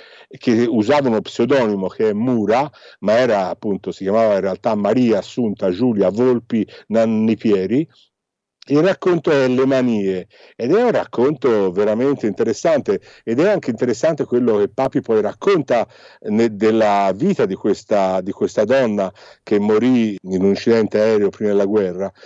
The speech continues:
perché lei è l'autrice di un romanzo, anche questo dimenticato, Sambadou, Amore Negro,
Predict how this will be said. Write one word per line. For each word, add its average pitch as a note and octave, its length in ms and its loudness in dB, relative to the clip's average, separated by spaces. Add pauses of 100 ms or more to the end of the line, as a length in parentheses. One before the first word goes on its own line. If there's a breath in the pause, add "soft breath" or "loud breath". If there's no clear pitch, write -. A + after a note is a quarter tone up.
(140 loud breath)
perché D#3 320 0
lei G3+ 240 2
è - 20 2
l'autrice D3 800 -2 (200 soft breath)
di A#2+ 200 2
un A2 480 0
romanzo, B2 800 0
anche F#2 240 -6
questo A2 260 -4
dimenticato, G2+ 880 -2 (200 loud breath)
Sambadou, C3 800 2
Amore A2+ 400 0
Negro, A#2 500 0